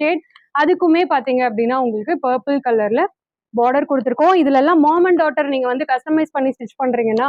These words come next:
அவ்வளோ அட்டகாசமா இருக்கும் கலர் காம்பினேஷன்ஸ். நம்மளுமே வந்து கஸ்டமைஸ் பண்ணிட்டு இருக்கோம். அதோட பேஜ்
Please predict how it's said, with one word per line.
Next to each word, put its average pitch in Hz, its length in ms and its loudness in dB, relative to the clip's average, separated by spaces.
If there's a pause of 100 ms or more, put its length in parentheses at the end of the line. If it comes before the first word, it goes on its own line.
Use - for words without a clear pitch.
அவ்வளோ 226 320 -2
அட்டகாசமா 277 500 0
இருக்கும் 262 280 -2
கலர் 247 240 0
காம்பினேஷன்ஸ். 247 520 0 (420)
நம்மளுமே 302 380 0 (100)
வந்து 269 120 0 (100)
கஸ்டமைஸ் 294 460 -2
பண்ணிட்டு 269 300 -2
இருக்கோம். 330 280 0
அதோட 233 260 0 (140)
பேஜ் 285 240 0